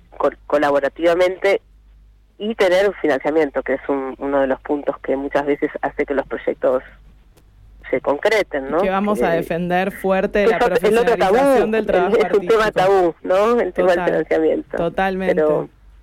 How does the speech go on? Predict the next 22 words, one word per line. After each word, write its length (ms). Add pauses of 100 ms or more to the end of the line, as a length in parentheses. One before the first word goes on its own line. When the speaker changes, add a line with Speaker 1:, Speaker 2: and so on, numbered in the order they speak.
(100)
Speaker 1:
sacar 300
el 120
tabú 380
de, 260
de, 160
de 240
lo 160
que 180
puede 280
llegar 180
a 140
ser, 260 (720)
eh, 340 (220)
el, 260
el, 500 (340)
el, 460 (140)
el, 640 (760)
la 60
economía 560
que 140
se 100
necesita 580